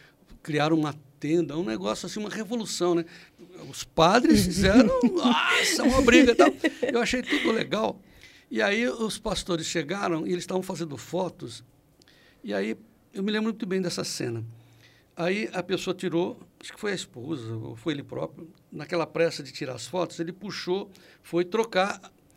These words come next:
Speaker 2: O
Speaker 1: o
Speaker 2: filme.
Speaker 1: filme, que era de enrolar, lembra? Não é essa moleza de hoje, blá, blá.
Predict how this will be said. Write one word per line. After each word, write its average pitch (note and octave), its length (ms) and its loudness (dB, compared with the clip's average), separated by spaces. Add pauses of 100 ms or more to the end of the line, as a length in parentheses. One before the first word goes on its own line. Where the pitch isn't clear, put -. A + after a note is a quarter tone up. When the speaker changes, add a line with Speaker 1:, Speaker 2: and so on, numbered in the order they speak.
(140)
Speaker 2:
O - 60 -8
Speaker 1:
o F3 140 -4
Speaker 2:
filme. G3 440 4
Speaker 1:
filme, A#2+ 140 -10 (100)
que - 80 -12
era A#2+ 80 -10
de A#2+ 100 -6
enrolar, D#3+ 400 0
lembra? B2+ 280 -6
Não B2+ 100 -8
é F3 100 -4
essa E3 200 -6
moleza C#3+ 500 -2
de C3+ 100 -10
hoje, G3 300 6
blá, - 140 -8
blá. - 100 -14